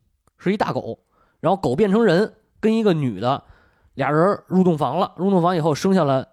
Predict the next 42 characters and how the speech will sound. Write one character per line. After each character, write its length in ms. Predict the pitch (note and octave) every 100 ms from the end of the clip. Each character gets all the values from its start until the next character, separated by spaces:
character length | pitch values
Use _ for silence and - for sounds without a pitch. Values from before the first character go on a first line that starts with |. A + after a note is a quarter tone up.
| _ _ _ -
一 80 |
堆 120 | D#3+ F#3
孩 240 | C#3 B2+
子， 120 | D#3+ - _
这 100 | F#3
堆 120 | F3+
孩 180 | E3 D3
子 80 | F3
就 80 | D#3
成 140 | D3
了 60 | D#3
当 180 | E3
地 120 | E3 C#3
的 200 | B2 A2+
人 400 | A2 A#2+ B2+ D3
认 160 | D3+
为 100 | C3
的 140 | C#3+ C#3
自 160 | -
己 80 | A2+
的 80 | C#3
祖 100 | F#2+
先， 220 | D3 E3+ - _ _ _
所 100 | F3
以 40 |
他 140 | E3+ F#3
们 80 | F#3
认 120 | D3+
为 100 | E3
他 140 | E3+
们 100 | E3+
是 160 | D3 C#3
这 140 | D3+
个 200 | B2+ B2 A2+ -
大 140 | E3+
狗 160 | A#2+ A2+
神 260 | A#2+ D#3 - _ _ _
盘 240 | - D3 D#3
湖 160 | C3
的 200 | D#3 A#2+
后 200 | - B2+
代。 220 | G#2+ -